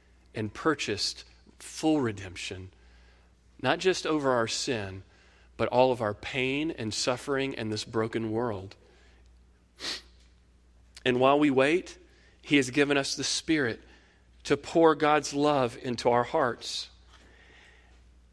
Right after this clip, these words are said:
And we pray that that Spirit's work would increase in our hearts through our lamenting.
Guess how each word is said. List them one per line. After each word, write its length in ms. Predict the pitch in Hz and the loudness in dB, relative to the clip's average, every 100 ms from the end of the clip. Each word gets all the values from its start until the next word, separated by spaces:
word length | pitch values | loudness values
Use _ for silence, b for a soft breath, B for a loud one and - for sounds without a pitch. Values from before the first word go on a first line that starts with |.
| _ _ - - | _ _ -20 -2
And 200 | 139 139 | 0 2
we 120 | 151 | 0
pray 540 | 165 - 185 190 208 - - - - | -2 -6 -4 -4 -8 -12 -20 -16 -2
that 180 | 139 139 | 0 2
that 180 | 170 | -2
Spirit's 540 | - - 160 170 170 - | -2 -2 0 2 0 0
work 440 | 143 147 185 - - b b | 2 2 -2 -8 -20 b b
would 200 | 123 135 | 4 4
increase 720 | 131 160 170 - 127 113 113 | 6 2 2 0 -2 -2 -4
in 120 | 139 120 | -4 -2
our 140 | 113 | -2
hearts 400 | 117 127 110 - | -2 -2 -2 -6
through 240 | - 123 | -8 -4
our 160 | 110 110 | -2 -2
lamenting. 640 | 104 101 95 90 - 95 | -2 -6 -10 -14 -16 -18